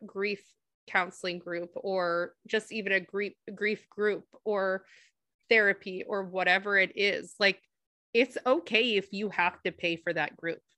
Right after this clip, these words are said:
<laughs> I know that, like, there can be shame around that, but seriously, like, I did not have family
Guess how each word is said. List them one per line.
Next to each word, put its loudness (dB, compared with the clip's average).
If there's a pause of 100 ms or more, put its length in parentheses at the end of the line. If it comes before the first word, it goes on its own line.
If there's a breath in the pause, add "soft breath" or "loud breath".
(100)
<laughs> -10
I 6
know 4
that, 4
like, 4
there 6
can 0
be -2
shame 2
around 0
that, 2 (420)
but 6 (160)
seriously, 0
like, 0
I 4 (200)
did 2
not 0
have 0 (160)
family -4